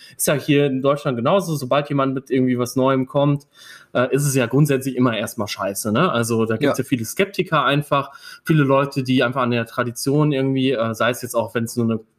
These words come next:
Speaker 1: jahrelange Tradition ist und jetzt nicht, äh, jahrzehntelange Tradition ist, festhalten. Ich bin aber auch immer jemand, ähm, ich find immer super interessant, wenn's irgendwas Neues gibt,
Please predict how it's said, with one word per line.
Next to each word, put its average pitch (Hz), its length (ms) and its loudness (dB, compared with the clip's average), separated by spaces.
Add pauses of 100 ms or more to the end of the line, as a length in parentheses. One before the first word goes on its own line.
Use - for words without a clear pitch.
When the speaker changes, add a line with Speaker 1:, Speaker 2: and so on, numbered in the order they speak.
(320)
Speaker 1:
jahrelange 147 880 2
Tradition 147 560 -2
ist 143 120 -2
und 131 80 0
jetzt 127 180 -2
nicht, 131 220 -4
äh, 120 80 2
jahrzehntelange 139 680 0
Tradition 135 580 -4
ist, 131 120 -4
festhalten. 127 640 -2 (360)
Ich 170 160 2
bin 247 120 4
aber 143 160 2
auch 143 140 2
immer 147 200 4
jemand, 139 500 2
ähm, 120 200 2
ich 127 160 -6
find 143 180 -2
immer 127 220 4
super 143 400 0
interessant, 147 480 -2
wenn's 135 180 -2
irgendwas 147 380 2
Neues 131 260 0
gibt, - 260 -4